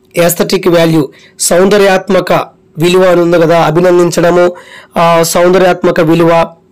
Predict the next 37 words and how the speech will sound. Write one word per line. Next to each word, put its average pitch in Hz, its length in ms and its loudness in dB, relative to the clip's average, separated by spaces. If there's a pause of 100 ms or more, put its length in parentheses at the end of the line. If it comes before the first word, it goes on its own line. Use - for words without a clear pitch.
(340)
అది 185 180 0
కూడా 208 340 0
ఆ 180 120 0
మూడిట్లో 185 800 0
ఖచ్చితంగా 170 380 -2
మనకి, 160 560 -2 (360)
ఆ, 156 220 0 (100)
బిట్ 160 180 -4
ఫ్రేమ్ 160 300 0
చేస్తారు. 160 460 0 (300)
అది 185 160 0
కాకపోతే 202 420 -2
మనకి 185 320 0 (300)
విరామ 185 380 0
సమయాన్ని 180 600 0
ఎలా 175 200 2
సద్వినియోగం 165 540 0
చేసే 165 180 0
విలువ 160 220 2
ఉంది 156 140 0
కదా, 151 300 0 (360)
అది 165 160 0
అడగటం 156 340 0
జరుగుతుంది. 147 560 -2 (280)
కాబట్టి 180 340 -2
ఇక్కడ 180 160 -2
మీకు 170 580 0 (240)
second 214 500 0
unit 185 280 0
చదవాలి 170 420 0
అంటే 165 420 0 (280)
రెండు 170 200 0
వేల 190 140 2
పదహారు 180 500 -2
బుక్ని 175 320 -2
refer 160 400 -2
చేయండి. 170 440 0